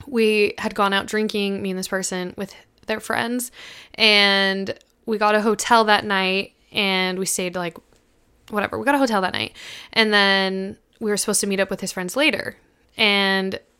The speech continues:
<laughs> for whatever reason, he brings up the topic, and we're in the room alone, and I'm just like, "I,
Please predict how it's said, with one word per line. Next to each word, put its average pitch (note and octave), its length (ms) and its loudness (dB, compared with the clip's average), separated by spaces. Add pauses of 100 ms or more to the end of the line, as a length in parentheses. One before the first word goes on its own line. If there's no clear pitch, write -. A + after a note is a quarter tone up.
<laughs> - 280 -16
for - 420 0
whatever A#3 260 8 (100)
reason, D#4+ 400 8 (400)
he C#4+ 140 2
brings D#4 200 4
up D4 140 2
the C#4+ 40 -2
topic, B3+ 540 6 (640)
and A#3 100 2
we're A3+ 80 2
in A#3+ 80 2
the A#3+ 80 2
room A3 140 0
alone, G3 320 2
and F#3+ 80 -2
I'm F#3+ 100 -2
just G3+ 220 -4
like, G3+ 240 -4
"I, G3+ 260 -6